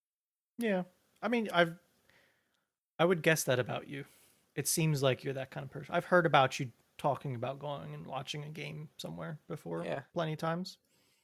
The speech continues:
Speaker 2: I'd, I, I, like, I'd, I would like to go, like, watch a Pitt, I'd like to go sit at a bar and, like, watch a Pitt game where I get beer sent, give it, given
Speaker 1: Yeah,
Speaker 2: to me with, like,
Speaker 1: sure.
Speaker 2: pretzels.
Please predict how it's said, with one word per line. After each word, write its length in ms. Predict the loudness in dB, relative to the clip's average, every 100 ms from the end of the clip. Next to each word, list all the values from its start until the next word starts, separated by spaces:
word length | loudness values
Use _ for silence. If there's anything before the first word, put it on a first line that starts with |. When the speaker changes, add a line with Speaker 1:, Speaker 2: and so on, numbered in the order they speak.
| _ -6
Speaker 2:
I'd, 260 | -6 -4 -18 _ _ _
I, 100 | 4 6 6
I, 180 | 4
like, 160 | 2 4
I'd, 280 | 2 0 -6 -20 _ _ _ _ _ _ _ _ _ _ _
I 80 | 6
would 200 | 8 8
like 200 | 6 4
to 100 | -2
go, 260 | 2 4 6
like, 180 | 4 4
watch 280 | 4 2 2
a 40 |
Pitt, 280 | -10 -10 -4
I'd 140 | 0 0
like 140 | 0
to 60 | 0
go 100 | -2
sit 240 | 0 0
at 100 | 2
a 60 | 2
bar 420 | 4 6 6 2 -6 _ -10
and, 160 | -8
like, 160 | -6 -2
watch 260 | 2 2 2
a 60 |
Pitt 260 | -8 -8 -8
game 300 | -8 -10 -12 _ _ -4
where 140 | -2
I 80 | -2
get 260 | -6 -8
beer 220 | -8 -10 -8
sent, 340 | -6 -6 -8 _ _ _
give 180 | -6 -6
it, 100 | -12 _
given 240 | -2 0 0
Speaker 1:
Yeah, 20 |
Speaker 2:
to 100 | -2
me 100 | -4
with, 120 | 0
like, 140 | 0 2
Speaker 1:
sure. 80 |
Speaker 2:
pretzels. 520 | 2 2 2 -2 -4